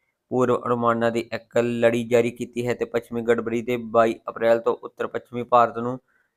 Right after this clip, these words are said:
ਪ੍ਰਭਾਵਿਤ ਕਰਨ ਦੀ ਸੰਭਾਵਨਾ ਹੈ। ਤੇ ਮੌਸਮ ਵਿਭਾਗ ਦੇ ਅਨੁਸਾਰ ਜੰਮੂ ਕਸ਼ਮੀਰ, ਲੱਦਾਖ, ਹਿਮਾਚਲ ਦੇ ਵਿੱਚ ਵੀਹ ਤੋਂ ਚੌਵੀ ਅਪ੍ਰੈਲ ਤੱਕ ਗਰਜ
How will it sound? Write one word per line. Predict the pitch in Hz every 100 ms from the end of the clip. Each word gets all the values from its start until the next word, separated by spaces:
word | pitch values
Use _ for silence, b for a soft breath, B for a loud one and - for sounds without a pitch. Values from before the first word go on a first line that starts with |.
| -
ਪ੍ਰਭਾਵਿਤ | 120 123 117
ਕਰਨ | 107 117
ਦੀ | 113
ਸੰਭਾਵਨਾ | 117 120 117 120 113 113
ਹੈ। | 117
ਤੇ | -
ਮੌਸਮ | 113 113 117
ਵਿਭਾਗ | 110 120
ਦੇ | 117
ਅਨੁਸਾਰ | 117 - 113 117
ਜੰਮੂ | 113 117 113
ਕਸ਼ਮੀਰ, | - 120 113
ਲੱਦਾਖ, | 117 117 113 113 113
ਹਿਮਾਚਲ | 120 127 - _ _ _ _ - 120 117 123 120
ਦੇ | 117
ਵਿੱਚ | 120 117 120
ਵੀਹ | 117 120
ਤੋਂ | 120 -
ਚੌਵੀ | 117 117 123
ਅਪ੍ਰੈਲ | 110 113 117
ਤੱਕ | 113 117 113 117
ਗਰਜ | 117 113